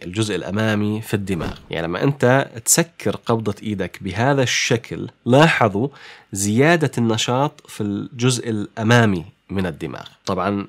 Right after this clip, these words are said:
الإيدين الثنتين، ودرسوا الموضوع أكثر فوجدوا إنه واحدة من الإيدين بتعطيك زيادة نشاط بيساعدك في الحفظ، واحدة من الإيدين بتعطيك زيادة نشاط بيساعدك في استرجاع ما حفظته،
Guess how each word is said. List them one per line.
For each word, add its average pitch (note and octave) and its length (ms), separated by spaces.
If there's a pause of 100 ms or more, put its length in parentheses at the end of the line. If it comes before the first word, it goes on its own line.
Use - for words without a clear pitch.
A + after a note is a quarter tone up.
الإيدين A2 640 (360)
الثنتين، - 460 (220)
ودرسوا D3 400
الموضوع C3 320
أكثر - 500 (420)
فوجدوا A2+ 580
إنه F2+ 180
واحدة D3+ 440
من D3 120
الإيدين G#2 440 (260)
بتعطيك G2+ 640
زيادة G#2+ 460
نشاط G2+ 420
بيساعدك F2+ 640 (160)
في - 120
الحفظ، D#3+ 400 (260)
واحدة E3+ 380
من D3 100
الإيدين A#2+ 380
بتعطيك A2 320
زيادة G#2 380
نشاط G2+ 460
بيساعدك F#2+ 640 (400)
في - 60
استرجاع G2+ 920 (120)
ما G#2+ 120
حفظته، - 520